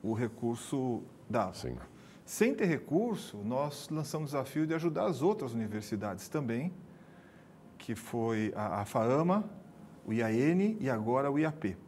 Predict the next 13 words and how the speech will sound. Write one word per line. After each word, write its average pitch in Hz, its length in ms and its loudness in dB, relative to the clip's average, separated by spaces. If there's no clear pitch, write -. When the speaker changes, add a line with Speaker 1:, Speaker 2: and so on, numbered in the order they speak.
Speaker 2:
Que 92 140 -2
são 92 200 4
instituições 80 680 -2
adventistas 80 760 -4
espalhadas 76 840 0
Speaker 1:
No, 107 220 -2
exatamente, 104 720 -4
uma 113 120 0
em - 40 -2
Speaker 2:
pelo 117 60 -2
Speaker 1:
cada 123 120 0
Speaker 2:
Brasil. 147 160 0
Speaker 1:
estado, 127 480 0